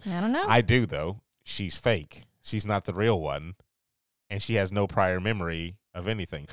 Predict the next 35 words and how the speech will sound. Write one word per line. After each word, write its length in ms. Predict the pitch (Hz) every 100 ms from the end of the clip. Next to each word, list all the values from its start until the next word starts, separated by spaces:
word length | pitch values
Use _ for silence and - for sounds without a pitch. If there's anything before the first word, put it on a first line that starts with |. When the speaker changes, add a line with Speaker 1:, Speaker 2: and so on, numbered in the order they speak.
| -
Speaker 2:
There 140 | - 135
are 100 | 104
multiple 840 | 98 101 123 160 151 - 123 98
ones, 480 | 95 82 76 71 - _ -
just 240 | 104 147
like 180 | 135 131
the 100 | 131
monkey. 340 | 127 147 - -
'Cause 160 | 92
remember 300 | 104 123 139
I 80 | 135
said 400 | - 139 139 127 - _ _
the 120 | 107
monkey 640 | 110 131 127 131 127 123 - _ _ _ -
stroked 640 | - - 127 127 - -
Pan's 420 | - 131 127 123
head? 360 | 123 127 135 139 _ _
And 300 | 196 202 202
you 60 | 113
were 60 | 110
like, 80 | 101
Speaker 1:
Mm-hmm. 60 |
Speaker 2:
"That's 140 | 107 -
uncomfortable 720 | 98 123 110 104 104 107 104 _ _
because 200 | - 98
that's 120 | 104 117
not 140 | 117
the 80 | 107
real 220 | 117 117
monkey." 400 | 107 120 104 78
That 140 | 85
was 140 | 101 104
the 100 | 113
other 240 | 127 131 123
monkey 580 | 107 90 - 90 87